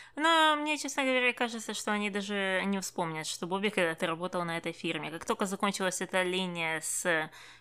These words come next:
счетом, э, Дамиана и с казино, они им просто вычеркнули, э, это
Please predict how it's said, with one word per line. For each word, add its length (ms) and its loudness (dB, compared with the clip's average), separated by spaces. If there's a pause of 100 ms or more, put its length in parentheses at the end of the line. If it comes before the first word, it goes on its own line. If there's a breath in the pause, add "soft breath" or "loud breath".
счетом, 800 2
э, 280 -4
Дамиана 760 0
и 260 -8
с 160 -8
казино, 800 2
они 400 -2
им 100 -10
просто 460 -4
вычеркнули, 800 -2 (480 loud breath)
э, 80 -2
это 440 0